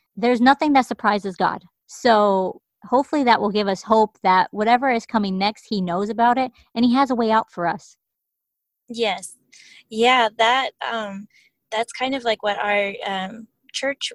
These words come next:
Speaker 2: is going through, um, Medora Pentecostal Church. My, um, dad is the pastor, and he's been saying for months and months, um, actually years, but he was saying, you know, um, "Something's going to happen that's going to change the church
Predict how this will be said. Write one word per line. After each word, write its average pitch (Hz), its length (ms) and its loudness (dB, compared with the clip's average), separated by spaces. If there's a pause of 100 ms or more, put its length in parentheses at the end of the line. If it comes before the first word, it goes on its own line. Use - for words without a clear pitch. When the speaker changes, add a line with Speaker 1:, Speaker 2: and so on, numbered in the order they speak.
(160)
Speaker 2:
is 208 200 -2
going 196 260 -2
through, 190 480 -4
um, 190 340 -6
Medora 208 280 2
Pentecostal 202 500 -4
Church. - 720 -8
My, 208 280 4 (100)
um, 196 180 2
dad 202 260 4
is 285 120 -10
the - 100 -4
pastor, 226 460 -2
and 196 160 -4
he's 220 200 -8
been 220 160 2
saying 220 440 2
for 190 480 -2 (480)
months 220 500 0
and 202 240 -2
months, 202 500 -6
um, 180 300 0 (160)
actually 226 400 2
years, 175 360 0
but 202 100 -4
he 208 80 0
was 208 100 -8
saying, 202 220 0
you 190 60 -6
know, 185 200 0 (440)
um, 196 180 -2
"Something's 254 420 -2
going 233 200 2
to 226 60 -6
happen 214 360 0
that's 196 180 -4
going 196 300 0
to 190 100 -6
change 196 680 -4 (140)
the 220 100 0
church - 460 -2